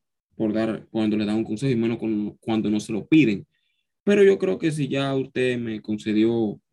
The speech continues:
el honor de entrar en su casa, entrar en su vida todos los lunes a esta hora, tal vez creo que podría darme el atrevimiento de, de dar un consejo, a pesar de, de que muchos de los que me escuchan son,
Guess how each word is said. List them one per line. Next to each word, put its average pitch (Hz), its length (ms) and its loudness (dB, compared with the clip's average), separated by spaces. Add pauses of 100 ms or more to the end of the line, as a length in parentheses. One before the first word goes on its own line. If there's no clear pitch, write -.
(180)
el 104 120 0
honor 107 320 2
de 107 120 -2
entrar 98 300 -6
en 107 80 -2
su - 160 -8
casa, 110 240 -4
entrar 98 220 -4
en 104 80 0
su 104 180 -4
vida 113 480 2
todos 110 200 0
los 110 100 -2
lunes 110 300 -2
a - 20 -8
esta 104 300 -10
hora, 110 340 -6 (380)
tal 160 140 0
vez 170 140 0
creo 147 300 -2
que 110 480 0 (400)
podría 107 520 0
darme 107 360 -4
el 98 80 -6
atrevimiento 98 800 -4
de, 90 300 -10 (180)
de - 80 -6
dar 277 120 -6
un 190 180 -6
consejo, - 560 -14
a 151 100 -12
pesar 113 320 -6
de, 110 300 -4 (480)
de 101 100 0
que 104 80 0
muchos 117 220 2
de 117 80 2
los 117 80 -2
que 113 80 -4
me 113 80 -2
escuchan 110 340 0
son, 104 560 -2